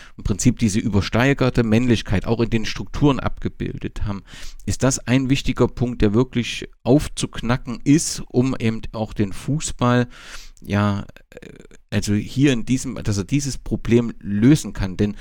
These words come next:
offensichtlich, also so offen wie jetzt Sankt Pauli damit umgeht, das ist uns allen klar, dass das in anderen Kurven überhaupt nicht diskutiert wird, weil das einfach weggeredet wird, dass es das gar nicht gibt und man möge sich doch nicht so haben und so weiter. Ähm, also wie schafft man es, dieses Problem,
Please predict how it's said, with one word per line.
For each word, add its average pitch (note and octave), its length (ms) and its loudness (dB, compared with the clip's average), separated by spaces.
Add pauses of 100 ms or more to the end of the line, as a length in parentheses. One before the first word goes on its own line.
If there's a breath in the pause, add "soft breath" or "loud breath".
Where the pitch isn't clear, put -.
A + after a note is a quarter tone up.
(200 loud breath)
offensichtlich, A#2 800 -2 (160)
also G2 240 -2 (240)
so G#2 200 -2
offen A2+ 280 0
wie A2 120 2
jetzt A2 180 2
Sankt G#2 200 -2
Pauli C#3+ 320 0
damit A#2 320 -4
umgeht, B2 600 -6
das - 480 -10
ist A2 140 -6
uns A2+ 200 -8
allen A#2 280 0
klar, A#2 200 0
dass G#2+ 180 -2
das - 160 -6
in F#2+ 140 -10
anderen A2+ 300 -4
Kurven A#2 280 -2
überhaupt G2 300 0
nicht A2+ 160 -8
diskutiert - 480 0
wird, C3 200 0
weil G#2+ 100 4
das - 120 -4
einfach A2 320 -4
weggeredet A#2 520 -2
wird, A2 160 -6
dass - 120 -10
es - 80 -14
das - 180 -8
gar G2+ 160 -4
nicht G#2 260 -10 (320 loud breath)
gibt - 260 -2
und G2+ 80 -8
man G2 220 -2
möge A2 240 0
sich G#2 180 -4
doch - 140 -8
nicht G2+ 160 -8
so F#2+ 140 -2
haben D3 240 0
und B2 220 -6
so B2 140 -2
weiter. A2+ 400 -4 (560 loud breath)
Ähm, G#2 300 0 (580 loud breath)
also G#2 280 0
wie F3 160 2
schafft D3 340 -2
man C3 160 -4
es, - 220 -10
dieses C#3 400 -2
Problem, C3 880 2